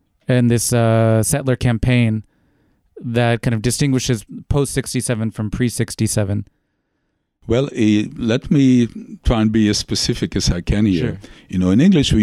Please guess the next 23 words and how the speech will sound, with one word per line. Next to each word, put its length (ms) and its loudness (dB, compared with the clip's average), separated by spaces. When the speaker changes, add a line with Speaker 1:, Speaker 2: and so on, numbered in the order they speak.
Speaker 2:
use 120 0
the 80 -2
term 220 -4
settlement. 720 -8
Speaker 1:
Yeah. 240 2
Speaker 2:
Okay. 300 -14
This 220 0
is 120 -2
a 80 -4
term 360 -2
I 120 -8
immensely 480 0
dislike 640 -10
because 640 0
in 220 0
English, 520 0
first 240 -8
of 100 -6
all, 160 -6
it 220 -4
would 340 -8
commonly 480 0
indicates 680 -4